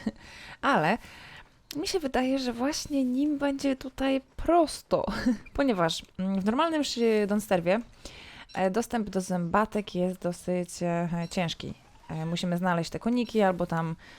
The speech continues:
no, po prostu jest on ograniczony, tak? Trzeba znaleźć. Tutaj w Shipwreckcie jest to trochę prostsze, ponieważ ta policja wodna działa podobno na zasadzie,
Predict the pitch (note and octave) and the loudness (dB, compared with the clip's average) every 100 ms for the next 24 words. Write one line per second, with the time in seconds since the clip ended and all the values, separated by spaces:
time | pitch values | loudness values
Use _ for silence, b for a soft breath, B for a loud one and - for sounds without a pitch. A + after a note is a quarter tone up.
0 | B A#3 A#3+ B3+ B3 B3+ A#3+ A#3+ A3 A3 | B -8 -2 0 2 2 4 4 6 6
1 | G#3 F#3 E3 D3 F#3+ - - - - - | 6 2 0 2 0 0 -10 -20 -20 -10
2 | - G3 F3 E3 - - A#3+ F4 - D#3 | -4 -2 0 -2 -6 -6 -6 -4 -2 0
3 | G3+ C4 B B B B - C4 C#4+ C4+ | -2 -4 B B B B -4 0 2 0
4 | A#3 B3 C#4 C4+ B3+ - C4 A#3+ - F#3+ | 0 0 2 0 -2 2 2 4 0 0
5 | F#3+ G3 G3 - F#3 G3+ A3 E4 - G3+ | 0 2 0 0 -2 2 2 2 4 4
6 | F#3 F3+ E3 E3 G#3 - - - - - | 6 2 2 0 0 -6 -20 -20 -20 -20
7 | - - - - G#3+ G#3+ A3+ A#3+ A3 A3 | -20 -16 -10 -4 2 6 8 8 6 4
8 | G#3 F#3+ F#3+ G3+ F#3 F#3+ | 6 4 4 2 4 4